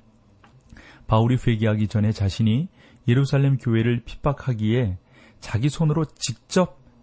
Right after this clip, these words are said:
예루살렘 교회를 위한 선물을 좀 가지고 가고 싶었지 않겠어요? 이게 바울의, 뭐, 인간된 마음이죠. 내가 핍박하던 사람 좀 이제는 마음이 바뀌었으니까, 삶이 달라졌으니까 돕고 싶은 것.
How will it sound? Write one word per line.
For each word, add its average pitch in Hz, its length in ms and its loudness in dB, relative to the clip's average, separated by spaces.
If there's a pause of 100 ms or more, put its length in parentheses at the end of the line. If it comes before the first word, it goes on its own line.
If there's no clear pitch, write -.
(120)
예루살렘 143 560 2
교회를 107 440 2
위한 101 300 2 (300)
선물을 104 920 2
좀 127 220 -2
가지고 120 840 0
가고 135 340 -2
싶었지 - 520 -4
않겠어요? 139 580 -2 (720)
이게 180 80 0
바울의, 104 500 2 (400)
뭐, 143 480 0 (440)
인간된 135 520 2
마음이죠. 95 840 0
내가 110 240 0
핍박하던 127 560 -2
사람 107 260 0
좀 120 180 2 (380)
이제는 113 380 2
마음이 101 340 2
바뀌었으니까, 110 800 -2
삶이 110 400 0
달라졌으니까 104 720 0
돕고 139 280 0
싶은 - 300 -2
것. 90 220 -2